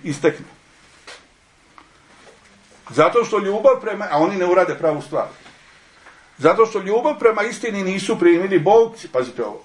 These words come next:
Bog lično će im poslati jaku silu prevare, kaže Pavle, da veruju u laž. I sada, ako se čudite što se pojavljuju doktrine, pravci,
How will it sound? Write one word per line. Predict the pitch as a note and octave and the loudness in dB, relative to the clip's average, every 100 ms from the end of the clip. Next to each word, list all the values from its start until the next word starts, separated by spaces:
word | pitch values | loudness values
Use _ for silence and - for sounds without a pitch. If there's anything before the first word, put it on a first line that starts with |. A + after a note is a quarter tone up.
| _ | _
Bog | G#2+ D#3+ G#3+ E3 | 2 4 4 2
lično | F#3+ A#3 - | -4 -10 -8
će | G#3 G3 | -6 -4
im | E3+ | -2
poslati | F3 F3+ G#3+ G#3 D3+ C#3+ C#3+ | 2 2 2 0 0 -4 -6
jaku | D3 D#3 E3+ G3 C4+ | 0 2 4 0 -4
silu | - A3 A3+ F3 | -12 -8 -4 -2
prevare, | F#3 G3+ G3 D3 - | 4 4 4 0 -2
kaže | F#3 D#3+ C#3 | -2 0 -2
Pavle, | D3 D3+ D3+ G#3 - - - - - | 0 0 0 -4 -6 -20 -20 -18 0
da | B2+ | 2
veruju | C3+ D#3 C#3+ A#2+ A2 - - | 6 6 4 -6 -14 -16 -14
u | B2+ | -8
laž. | G2+ - - - - - - - - A3 G#3 - F#3+ F#3 F#3 F3+ F#3+ G3 _ _ _ _ _ _ _ _ | -8 -8 -16 -20 -16 -16 -16 -20 -20 -20 -20 -20 -20 -18 -18 -20 -20 -20 _ _ _ _ _ _ _ _
I | D3+ | -2
sada, | D#3 F3 G#3 - | 2 2 2 0
ako | C#3 - D#3+ | -2 -2 -8
se | - D#3 | -8 -8
čudite | - B3 F3+ - D3+ G3 - _ _ _ - _ _ _ _ _ - | -6 -6 -6 -8 -4 -4 -4 _ _ _ -20 _ _ _ _ _ 0
što | F3 | 0
se | F3+ D#3 | 2 0
pojavljuju | D#3+ D#3 D3 D#3 D3+ B2+ | 4 4 4 2 0 -2
doktrine, | A#2+ A2+ - D3 C#3 C#3 C#3 C#3 - | -6 -10 -6 -4 -2 -2 -6 -8 -4
pravci, | B2+ B2+ C3 C3 - C3+ | 2 4 2 -2 -12 -10